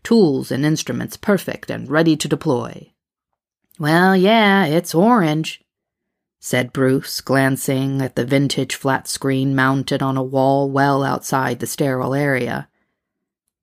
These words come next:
"How many times has it been orange?" "I've lost count," she said. The screen silently displayed the color-coded alert over headlines of the day because they had to.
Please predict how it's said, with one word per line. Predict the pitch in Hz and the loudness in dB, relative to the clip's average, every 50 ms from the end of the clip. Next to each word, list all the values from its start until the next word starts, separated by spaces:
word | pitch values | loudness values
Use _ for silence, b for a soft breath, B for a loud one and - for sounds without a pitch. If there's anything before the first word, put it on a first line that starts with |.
| _ | _
"How | _ 123 139 170 190 208 | _ 0 2 2 4 4
many | 208 214 214 214 | 2 2 0 0
times | 202 208 202 202 214 214 208 208 185 | 0 2 2 2 4 4 2 0 0
has | 180 175 | 0 0
it | 208 208 175 131 | 0 0 0 -2
been | - 156 226 294 311 | -2 0 2 2 2
orange?" | 180 131 135 139 135 135 131 131 143 139 - - - _ _ _ _ _ _ _ _ _ _ _ _ _ _ _ _ _ _ _ _ _ _ _ _ _ _ _ _ _ _ _ _ _ _ _ _ | 2 2 0 -2 -2 -4 -6 -8 -10 -12 -14 -18 -18 _ _ _ _ _ _ _ _ _ _ _ _ _ _ _ _ _ _ _ _ _ _ _ _ _ _ _ _ _ _ _ _ _ _ _ _
"I've | - 233 226 226 214 | 0 2 2 2 2
lost | 214 196 185 - - - | 0 -2 -2 -4 -8 -14
count," | - - 220 208 202 196 185 - - - _ _ _ _ _ _ _ _ _ _ _ _ _ _ _ _ _ | -2 0 2 4 4 4 2 -2 -8 -20 _ _ _ _ _ _ _ _ _ _ _ _ _ _ _ _ _
she | _ - - 123 | _ -8 -6 -6
said. | 110 - - 123 120 120 - - - _ _ _ _ _ _ _ _ _ _ _ _ _ _ _ _ _ _ _ _ _ _ _ _ _ _ _ _ _ _ _ _ _ _ _ _ _ _ _ _ _ _ _ _ _ _ _ _ _ _ _ _ _ _ _ _ | -4 -2 -4 -4 -4 -4 -8 -10 -18 _ _ _ _ _ _ _ _ _ _ _ _ _ _ _ _ _ _ _ _ _ _ _ _ _ _ _ _ _ _ _ _ _ _ _ _ _ _ _ _ _ _ _ _ _ _ _ _ _ _ _ _ _ _ _ _
The | - 143 | -8 -8
screen | - - - 175 185 180 160 143 131 135 143 | -6 0 2 4 4 6 4 4 2 0 0
silently | 160 - - 156 156 160 160 139 131 127 135 | -2 -2 0 0 2 2 0 0 0 -2 -2
displayed | 135 139 135 - - - 156 143 139 135 127 | -2 -4 -6 -8 -4 0 0 2 2 0 0
the | 131 127 | -2 -4
color-coded | - - 165 156 151 135 - - 160 156 143 131 117 | -2 -2 0 0 0 -2 -2 0 0 0 0 0 -2
alert | 131 123 127 147 151 143 127 - - | -2 -2 0 2 2 2 2 0 -2
over | - 147 139 135 120 | -2 -2 -2 -2 -4
headlines | - - 156 151 151 151 143 135 131 131 131 120 - | -2 -2 -2 0 0 0 0 0 0 -2 -2 -4 -6
of | 127 | -4
the | 127 139 | -4 -4
day | 131 - 147 143 143 139 135 131 | 0 2 2 2 4 2 0 0
because | 139 135 - - 156 147 147 139 131 | -2 -6 -6 -4 -2 -2 -2 -2 -2
they | 143 151 147 147 | -2 0 0 0
had | 147 - - 143 143 - _ - | 0 0 -2 -4 -4 -4 _ -10
to. | - - 120 107 - - | -8 -6 -6 -6 -8 -10